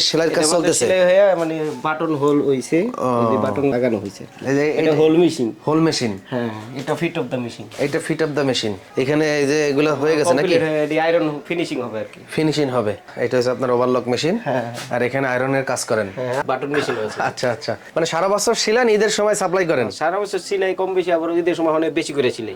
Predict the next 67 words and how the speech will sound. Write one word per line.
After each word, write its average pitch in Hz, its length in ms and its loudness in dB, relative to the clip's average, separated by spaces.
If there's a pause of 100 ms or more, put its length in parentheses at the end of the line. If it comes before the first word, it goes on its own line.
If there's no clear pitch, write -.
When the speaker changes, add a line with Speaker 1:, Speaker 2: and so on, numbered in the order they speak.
Speaker 1:
ঈদের 160 200 2
সময় 175 160 2
বেশি 151 100 2
করে 151 60 2
Speaker 2:
বাইরে 165 160 2
Speaker 1:
সিলান। 123 200 2
Speaker 2:
সিলাই 147 180 2
আনি, 135 180 0 (220)
নিজের 165 260 4
Speaker 1:
হুম, - 60 -2
হুম। - 40 0
Speaker 2:
কারখানা 151 280 2 (180)
দেখা 151 140 -2
যাচ্ছে 151 260 -4
ছোট, 165 160 -2 (260)
বাইরের 147 360 0
থেকে 143 160 -2
সিলাই 147 320 0
আনি। 120 120 -8 (400)
Speaker 1:
এই 165 80 2 (100)
গায়ের 170 200 0 (240)
শার্টটা 175 400 -2
তো 214 120 2
আপনার 185 200 0 (100)
নিজের 170 240 2
হাতে 180 180 0
সেলাই 143 260 2
করা? 101 120 0 (100)
Speaker 2:
জি। 139 100 0 (240)
Speaker 1:
মাশাআল্লাহ, 135 300 0
অনেক 160 100 0
সুন্দর 156 160 0
Speaker 2:
নিজের 202 180 2
Speaker 1:
ফিটিং 185 140 0
Speaker 2:
হাতে 175 80 2
Speaker 1:
হয়েছে। 165 160 0
Speaker 2:
সেলাই 208 220 2
করা 208 100 -2 (100)
এবং 190 120 -2 (140)
নিজের 208 240 -2 (160)
কাটিং 180 220 0 (100)
করা। 113 140 -4 (240)
Speaker 1:
নিজে 165 240 2
কাটিং 175 180 2
Speaker 2:
কারণ 202 100 4
আমরা 185 40 2
Speaker 1:
মাস্টার? 185 260 0
Speaker 2:
সব 214 200 2
মালে 220 220 0
দেখতে - 240 -2
কাটিং 175 200 0
করে 135 140 2
দেয়। 139 120 0
এই 147 60 -4
যে 165 120 4
মাল 165 160 -2
কাটিং 165 200 -2
করে 160 140 0
রাখছে, 160 200 0
এই 165 60 0
যে 180 100 0
এটি 175 140 -2
কাটিং 165 220 -2
করে 131 140 -2
রাখছে। - 180 -4
Speaker 1:
ও, 156 40 2 (180)
যেগুলো 160 220 2